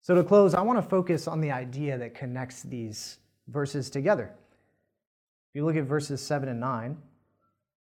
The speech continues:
these two verses kind of frame this whole thing. The peace of God and the God of peace.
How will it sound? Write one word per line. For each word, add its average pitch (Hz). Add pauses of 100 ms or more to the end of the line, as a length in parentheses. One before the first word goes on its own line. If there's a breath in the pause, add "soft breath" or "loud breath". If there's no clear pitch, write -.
(920)
these 147
two 175
verses 151
kind 151
of 123
frame 151
this 123
whole 127
thing. 147 (720)
The 127
peace 185
of 165
God 117 (800)
and 131
the 117
God 127
of 120
peace. -